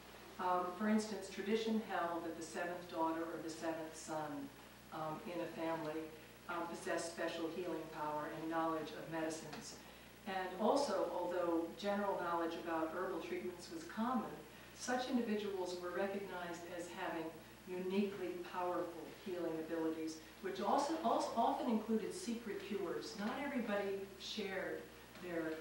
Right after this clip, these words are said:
treatments. Um, they kept it close to their chest at times because that was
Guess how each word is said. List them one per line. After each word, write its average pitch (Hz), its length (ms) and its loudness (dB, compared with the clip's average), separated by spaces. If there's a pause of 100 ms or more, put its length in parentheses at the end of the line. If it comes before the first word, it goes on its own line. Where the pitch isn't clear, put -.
treatments. - 600 -4 (120)
Um, 170 220 0
they 165 100 0
kept 190 260 -2
it 185 80 -6 (160)
close 196 220 -2
to 185 160 -6
their 160 100 0
chest 170 400 -2
at 165 160 -8
times 160 400 -4
because 165 380 -4 (340)
that 185 160 0
was 165 100 -4